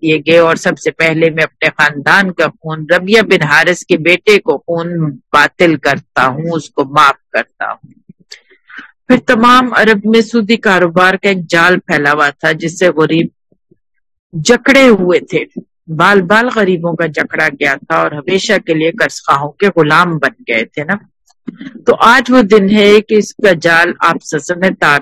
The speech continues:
تار کر دیا۔ اس فرض کی تکمیل کے لیے بھی مولم حق صلی اللہ علیہ وآلہ وسلم نے سب سے پہلے اپنے خاندان کو پیش کیا، اور آپ صلی اللہ علیہ وآلہ وسلم نے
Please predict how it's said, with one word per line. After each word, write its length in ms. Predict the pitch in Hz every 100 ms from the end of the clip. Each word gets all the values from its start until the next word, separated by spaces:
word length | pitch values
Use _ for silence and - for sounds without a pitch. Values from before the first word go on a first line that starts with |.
| -
تار 240 | 147 165
کر 300 | 165 - 131
دیا۔ 280 | 87 117 131
اس 200 | 139 -
فرض 220 | 175 180
کی 140 | - 175
تکمیل 520 | 170 160 170 175 170
کے 200 | 175 170
لیے 180 | 156 160
بھی 260 | 147 165
مولم 400 | 160 160 160 160
حق 320 | 151 156 175 -
صلی 300 | - 160 156
اللہ 160 | 151
علیہ 380 | 156 160 160 151 139
وآلہ 260 | 139 -
وسلم 440 | - - 175 175 165
نے 80 |
سب 240 | 165 170 165
سے 100 | 170
پہلے 340 | - 170 196
اپنے 260 | 202 - 196
خاندان 640 | 196 165 160 151 160 196
کو 140 | 196 175
پیش 400 | - 147 160 -
کیا، 280 | - 160 160
اور 180 | 170
آپ 220 | 156 143 -
صلی 260 | - 131
اللہ 160 | 147 147
علیہ 240 | 147 156 156
وآلہ 160 | 147
وسلم 340 | - - 160
نے 60 | 165